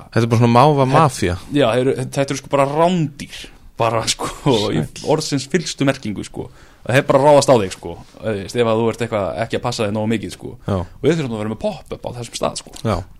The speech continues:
Speaker 2: Og, hérna, hann var fengið einhverja tónlistamenn og alveg eitthvað tónleika, nokkur hundruð manns sem mættu þarna á þetta, sko.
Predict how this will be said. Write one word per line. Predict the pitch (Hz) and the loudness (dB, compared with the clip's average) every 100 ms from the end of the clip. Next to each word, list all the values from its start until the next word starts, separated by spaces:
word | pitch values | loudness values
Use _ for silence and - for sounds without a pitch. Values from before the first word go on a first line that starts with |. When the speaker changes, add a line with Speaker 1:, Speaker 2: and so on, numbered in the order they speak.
| - - - | -20 -20 -20
Speaker 2:
Og, | - 110 107 92 62 113 | -6 -2 0 -2 -4 -8
hérna, | 107 104 98 98 | -10 -10 -12 -10
hann | 95 101 | -8 -8
var | 110 113 | -8 -8
fengið | 101 | -8
einhverja | 98 90 | -8 -8
tónlistamenn | 101 95 98 95 90 | -8 -8 -6 -8 -8
og | 87 98 | -8 -4
alveg | 107 95 87 | -4 -4 -8
eitthvað | - - - - - - - - - - - - _ - | -12 -18 -20 -20 -20 -20 -20 -20 -20 -20 -20 -20 _ -12
tónleika, | 143 123 101 | -8 -6 -6
nokkur | 117 120 107 | -8 -6 -6
hundruð | 123 104 | -6 -6
manns | 117 160 | -6 -6
sem | - 123 | -6 -4
mættu | 139 151 196 | -6 -6 -8
þarna | 120 117 | -6 -6
á | 180 | -6
þetta, | - - | -8 -12
sko. | - | -16